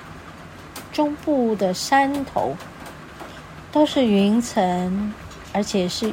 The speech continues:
雨的，有雨的。然后我就想：“哎呀，选错地方了。”可是呢，有一个声音告诉我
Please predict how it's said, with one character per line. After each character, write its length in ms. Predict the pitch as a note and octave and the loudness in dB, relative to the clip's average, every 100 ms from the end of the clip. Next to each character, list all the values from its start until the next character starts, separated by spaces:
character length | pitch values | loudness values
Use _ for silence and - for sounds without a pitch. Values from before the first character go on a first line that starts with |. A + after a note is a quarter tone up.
| - | -2
雨 220 | G3 D3+ - | -2 -2 -4
的， 120 | D#3+ - - - - | -6 -8 -12 -12 -4
有 200 | G3+ A3 | 0 2
雨 200 | A3 D#3 | 2 -2
的。 100 | - - - - - - - - - - - - - - - - - - - - - - - | -8 -12 -16 -18 -18 -18 -20 -20 -18 -18 -16 -16 -18 -18 -18 -18 -18 -18 -16 -16 -16 -16 -2
然 160 | G3 G3 | 4 6
后 80 | G#3+ | 6
我 140 | G3 | 6
就 160 | E3+ G3+ | 4 0
想 180 | - D#3 | 0 2
：“哎 100 | B3 | 4
呀， 240 | C#4 C4 | 6 4
选 240 | B3 A3+ F#3 | 2 0 0
错 160 | A#3 | -2
地 180 | G#3+ A3 | 0 0
方 380 | F#3+ F#3 F3+ E3+ | 0 0 0 0
了。” 260 | D#3+ - - - - - - - - - - - - - - | -2 -4 -6 -14 -18 -16 -16 -16 -18 -18 -18 -18 -18 -18 -6
可 80 | - | -2
是 200 | A#3+ F#4+ | 2 6
呢， 180 | F#4 F4+ | 6 6
有 120 | E4+ | 6
一 140 | G#3 F3+ | 4 2
个 100 | G3+ | 0
声 220 | - A#3 | 2 2
音 140 | A#3+ | 4
告 160 | A#3 G#3 | 2 2
诉 180 | - | -2
我 140 | E3+ | -6